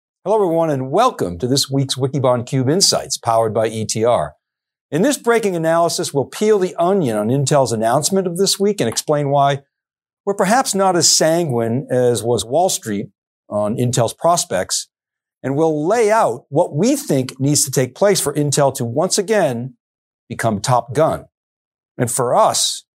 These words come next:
to gain more confidence. By the way, this is the first time we're broadcasting live with Breaking Analysis. We're broadcasting on the Cube handles, on Twitch, Periscope, and YouTube, and going forward, we'll do this regularly as a live program, and we'll bring in the community perspective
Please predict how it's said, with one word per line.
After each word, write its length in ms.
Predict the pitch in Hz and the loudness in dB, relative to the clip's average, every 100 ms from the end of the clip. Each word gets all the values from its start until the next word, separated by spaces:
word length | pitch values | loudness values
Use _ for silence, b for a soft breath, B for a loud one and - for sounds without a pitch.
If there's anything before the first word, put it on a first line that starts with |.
| _ _ - | _ _ -10
to 80 | |
gain 260 | 92 107 101 | -4 -2 0
more 180 | 101 92 | 0 -2
confidence. 640 | - 135 127 73 71 - - _ - | 0 0 0 -6 -10 -14 -16 _ -2
By 100 | 160 | 2
the 60 | |
way, 180 | 208 139 | 2 2
this 160 | 143 226 | -2 -2
is 120 | 151 | 0
the 100 | 143 | -2
first 500 | - - 233 240 - | -2 0 2 2 -2
time 280 | 196 190 180 | 0 0 0
we're 120 | 147 | -2
broadcasting 920 | 127 151 160 143 123 117 - 120 - | 0 0 0 0 0 0 0 -2 -2
live 640 | 110 113 139 190 101 87 | -4 -2 0 2 0 -2
with 140 | 85 87 | -6 -4
Breaking 320 | 110 98 98 | -2 -2 -2
Analysis. 640 | 87 82 90 - 151 - b b b b b _ _ _ | -2 0 2 2 0 0 b b b b b _ _ _
We're 100 | 143 | -4
broadcasting 540 | 160 208 208 185 175 | 0 2 0 0 0
on 140 | 143 120 | 0 -2
the 80 | 107 | -2
Cube 320 | - 208 175 | 0 2 2
handles, 500 | 185 190 190 190 - | 2 2 2 0 0
on 240 | 107 95 | -2 -4
Twitch, 560 | - 196 202 196 - - _ _ | -4 0 0 0 -8 -10 _ _
Periscope, 640 | - 175 180 - 185 180 175 | -2 0 0 0 0 0 0
and 160 | 123 127 | -2 2
YouTube, 480 | 185 196 190 185 | 0 2 2 2
and 80 | 143 | 2
going 200 | 165 165 | 0 0
forward, 340 | 156 220 220 135 | 0 2 2 0
we'll 100 | 131 | -2
do 180 | 147 | 0
this 180 | 156 139 | 0 0
regularly 380 | 151 175 156 104 | 0 0 0 0
as 80 | 87 | -2
a 60 | 95 | 0
live 340 | 120 131 127 | 2 2 0
program, 400 | 151 160 165 135 | -2 0 0 0
and 80 | 101 | -2
we'll 100 | 107 | -2
bring 220 | 127 139 | 0 2
in 80 | 131 | 0
the 80 | 117 | -2
community 380 | 131 143 147 | -2 0 0
perspective 640 | 139 131 - 156 156 170 | -2 -6 -2 -4 0 -2